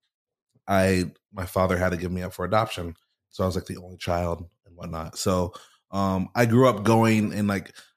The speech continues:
like, on Mother's Day, sometimes my mom would take me to a cemetery and, like, we'd, like, put, like, flowers, like, on, like, a, like, a tombstone, and she would just, like, tell me, like, where I'm from,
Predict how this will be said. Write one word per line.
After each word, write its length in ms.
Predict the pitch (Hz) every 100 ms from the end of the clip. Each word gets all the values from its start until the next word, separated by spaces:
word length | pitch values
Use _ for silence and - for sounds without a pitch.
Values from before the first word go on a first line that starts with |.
| _
like, 120 | 95
on 120 | 113 107
Mother's 300 | 110 113 104
Day, 180 | 107 104
sometimes 340 | - 107 101
my 60 | 101
mom 200 | 98 95
would 120 | 92
take 180 | 101 95
me 60 | 95
to 100 | 95
a 40 |
cemetery 520 | - 95 92 95 92
and, 100 | 92
like, 140 | 90 87
we'd, 140 | 95
like, 100 | 87
put, 220 | - 101
like, 240 | 90 90 - _
flowers, 480 | - 92 92 90 87
like, 200 | 95 90
on, 140 | 92 90
like, 160 | 87
a, 240 | 90 87 80
like, 120 | 85
a 40 | -
tombstone, 500 | - 90 - 87 87
and 160 | 85
she 120 | - 95
would 60 |
just, 140 | 87 -
like, 140 | 104
tell 160 | - 90
me, 100 | 87
like, 140 | 85
where 120 | 90 87
I'm 100 | 82
from, 520 | - 107 104 101